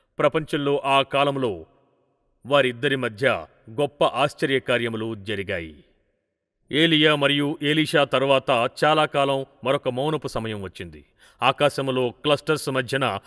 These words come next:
పెద్ద చోటు ఉన్నట్లుగా అయింది. ప్రవక్త అనేవాడు లేడు, వ్రాయడం అనేది లేదు, అసలు ఏమీ లేదు.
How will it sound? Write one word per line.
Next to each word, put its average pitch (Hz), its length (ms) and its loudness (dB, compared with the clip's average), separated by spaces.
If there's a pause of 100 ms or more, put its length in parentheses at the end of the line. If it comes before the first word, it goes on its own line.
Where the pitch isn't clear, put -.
(180)
పెద్ద 139 180 4
చోటు 170 460 0
ఉన్నట్లుగా 117 580 -2
అయింది. 90 440 -4 (1040)
ప్రవక్త 190 360 4
అనేవాడు 139 640 2
లేడు, 104 240 -4
వ్రాయడం 151 460 2
అనేది 127 260 -2
లేదు, 110 200 -4
అసలు 143 280 -4
ఏమీ 160 360 0
లేదు. 98 280 -4